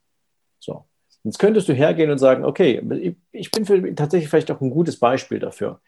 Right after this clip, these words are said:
Als mein Sohn damals auf die Welt kam, haben wir ein Haus gebaut. So. Und jetzt ist er achtzehn und sagt, „Papa, ich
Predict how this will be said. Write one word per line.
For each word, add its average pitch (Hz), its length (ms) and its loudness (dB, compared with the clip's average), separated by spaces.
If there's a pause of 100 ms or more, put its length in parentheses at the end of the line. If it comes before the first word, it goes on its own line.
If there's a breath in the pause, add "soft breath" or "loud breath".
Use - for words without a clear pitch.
(380 soft breath)
Als 120 140 0
mein 170 260 4
Sohn 160 300 4
damals 135 300 2
auf 131 80 -4
die 113 140 0
Welt 113 280 4
kam, 127 300 0
haben 110 120 0
wir 107 100 2
ein 95 80 -2
Haus 95 200 -4
gebaut. 92 360 -8 (1400)
So. 92 280 -4 (760)
Und 113 440 2 (1700)
jetzt - 160 -6
ist 95 140 -6
er - 120 -2
achtzehn 143 540 -4
und 139 160 0
sagt, 131 380 2 (180)
„Papa, 123 400 0 (1500)
ich - 500 0